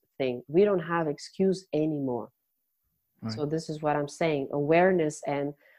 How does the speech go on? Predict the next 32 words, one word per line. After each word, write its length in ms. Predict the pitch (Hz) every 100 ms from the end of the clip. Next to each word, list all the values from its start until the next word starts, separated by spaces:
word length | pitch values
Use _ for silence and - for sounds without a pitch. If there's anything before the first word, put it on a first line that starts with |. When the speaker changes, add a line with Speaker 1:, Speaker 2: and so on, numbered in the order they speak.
| _ _ _ _ _ _
Speaker 1:
talking 400 | - 185 185 170 -
openly 520 | 175 196 175 160 147
about 400 | 143 143 143 143 -
all 260 | 156 180
the 80 | 180
problems 540 | 170 165 156 156 147 139
that 120 | 143
we 100 | 143
have 280 | 139 139 139 -
and 120 | 139 -
educating 680 | 170 175 180 151 147 143
ourselves, 640 | 139 131 127 - 127 127 -
it's, 340 | 143 139 - _ _ _ _
it's 180 | 156 151
a 60 | 160
necessity. 800 | 147 139 - 170 - 139 - -
It's 280 | 135 139 -
not 240 | 170 180 185 - - _ _ _ _ _ _ _ _ _ _ _ -
a 80 | 165
wish 460 | 156 170 165 - -
anymore. 540 | 135 127 123 113 110 _ _ _
It's 140 | 131 131
just 280 | 160 156
a 60 | 147
necessity. 600 | 131 - 139 131 127 -
We 140 | 135 147
have 280 | 156 170 160
the 80 |
responsibility 800 | 147 143 - 135 139 139 139 131
to 120 | 127 127
do 180 | 135 127
that. 140 | 104